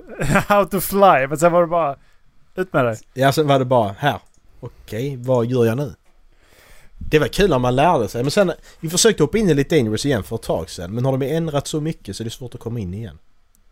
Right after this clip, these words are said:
Speaker 1: Mm. Ja, vi
Speaker 2: Men det ändrar
Speaker 1: körde
Speaker 2: inte
Speaker 1: ganska
Speaker 2: alls
Speaker 1: många
Speaker 2: grejen.
Speaker 1: timmar, liksom, precis innan, eh, Invasion of the Gorgons, eller vad det heter.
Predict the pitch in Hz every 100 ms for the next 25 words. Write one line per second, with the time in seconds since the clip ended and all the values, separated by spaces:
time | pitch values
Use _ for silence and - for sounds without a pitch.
0 | _ _ _ _ _ _ _ 143 143 143
1 | 139 - - _ - 143 135 143 147 143
2 | 117 156 143 147 139 156 151 147 160 147
3 | 139 139 131 135 143 151 143 139 131 135
4 | 131 131 127 123 123 123 - - - -
5 | 131 131 123 127 123 120 127 117 113 110
6 | 117 113 110